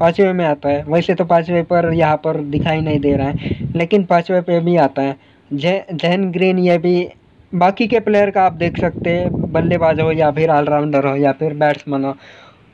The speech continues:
वो कौन कौन से player कौन से number पे आता है वो यहाँ पर मैंने लिख दिया है, आप खुद check कर सकते हैं। तो चलिए अब मैं, अब आपको इनमें से कौन कौन से गेंदबाज है जो गेंदबाजी कर सकते हैं वो बताता हूँ। तो यहाँ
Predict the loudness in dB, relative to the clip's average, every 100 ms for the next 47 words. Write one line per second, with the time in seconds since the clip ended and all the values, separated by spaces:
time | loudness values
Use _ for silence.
0 | -4 -2 2 2 2 2 0 2 0 0
1 | 2 2 -2 _ -4 -2 0 0 0 0
2 | 0 2 2 2 -2 0 0 0 0 0
3 | -2 -2 0 2 2 0 2 2 2 0
4 | -2 -2 -4 -4 -4 -2 -4 -4 -6 -6
5 | -16 _ -10 -10 -12 _ _ -2 0 2
6 | 2 4 2 2 -2 0 0 0 -2 -2
7 | 0 0 0 0 -2 -2 -6 _ _ _
8 | _ _ _ _ _ _ _ _ -20 -20
9 | _ _ _ _ _ 0 2 2 2 0
10 | 0 2 0 2 2 2 -2 -4 -4 -2
11 | 0 0 -2 -4 -4 -2 -2 0 -2 -2
12 | -4 -2 -4 -8 -4 -2 0 0 0 0
13 | 0 -2 -2 -8 -20 -2 0 2 0 -2